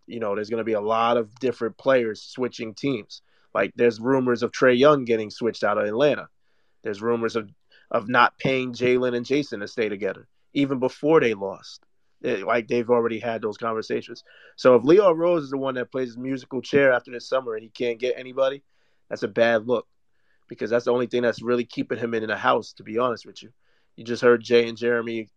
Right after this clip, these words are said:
tell you guys that from a basketball perspective, and I already knew that without looking it up, but from a basketball perspective, they were the best analytical team. Like, <laughs> they, they clearly are not, because nothing, that whole starting five,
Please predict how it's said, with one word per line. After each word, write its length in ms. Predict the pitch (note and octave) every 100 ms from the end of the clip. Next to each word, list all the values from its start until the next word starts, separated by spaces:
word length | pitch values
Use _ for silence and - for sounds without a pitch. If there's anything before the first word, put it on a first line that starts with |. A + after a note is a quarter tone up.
| _
tell 180 | - B2+
you 100 | A#2
guys 260 | A2+ A2+ A2
that 120 | G#2+ - -
from 140 | - A#2+
a 60 |
basketball 580 | G2+ A#2 B2 - A#2+ A2+
perspective, 560 | - A2+ - A2 - G#2+
and 100 | A2+
I 60 |
already 240 | E3 D#3+ B2+
knew 200 | A2+ C3
that 240 | C3+ C3+ -
without 320 | - A2+ A2
looking 240 | A#2 A2
it 100 | G2+
up, 180 | G#2 B2+ _ _ _ _
but 100 | -
from 140 | B2
a 40 | A2
basketball 580 | G2+ B2+ C3 - A#2+ A2+
perspective, 500 | G#2+ - A2 - G2+
they 120 | A#2
were 220 | A#2 A#2+
the 100 | G#2+
best 300 | F#2+ A2+ G#2 -
analytical 600 | A#2+ G#2 A2+ A2 A2 G2+
team. 400 | - B2+ C3 D#3+ _ _ _ _ _
Like, 240 | - A2 -
<laughs> 120 | A#2
they, 220 | E3+ A#2 _ - -
they 100 | A#2+
clearly 400 | - F#3+ E3+ D3+
are 120 | C3+
not, 300 | B2+ C3 -
because 320 | C#3 A#2+ A#2+
nothing, 480 | A2 C3 C3+ C3 B2+ - _ -
that 120 | A#2+
whole 180 | D#3 E3
starting 360 | - D#3 C#3 C3+
five, 500 | C3 B2+ B2+ C3